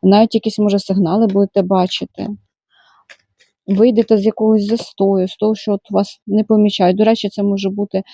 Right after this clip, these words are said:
в особистому житті, що от там партнер якось віддалявся, не помічав, або не було нікого. Тут може ближчих сім днів відбутися навіть зустріч.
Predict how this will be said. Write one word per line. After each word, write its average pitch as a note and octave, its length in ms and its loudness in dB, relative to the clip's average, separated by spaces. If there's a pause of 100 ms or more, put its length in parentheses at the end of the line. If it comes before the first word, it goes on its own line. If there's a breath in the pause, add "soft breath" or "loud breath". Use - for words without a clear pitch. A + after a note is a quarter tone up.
(360 loud breath)
в G3 160 4
особистому G3+ 720 0
житті, G3 540 -8
що F#3+ 220 -4
от F#3 200 -2
там F3+ 220 -2
партнер C4 400 0
якось F#3+ 340 -2
віддалявся, F#3 580 -2
не G#3 140 -2
помічав, E3+ 540 -2
або F#3+ 220 2
не B3 120 6
було F3+ 260 -4
нікого. B3 360 -2
Тут G3+ 200 -10
може G3+ 240 -2
ближчих G#3+ 380 -4
сім F#3+ 280 -2
днів A#3+ 180 2
відбутися G3+ 480 -2
навіть G3+ 360 0
зустріч. G#3+ 680 -2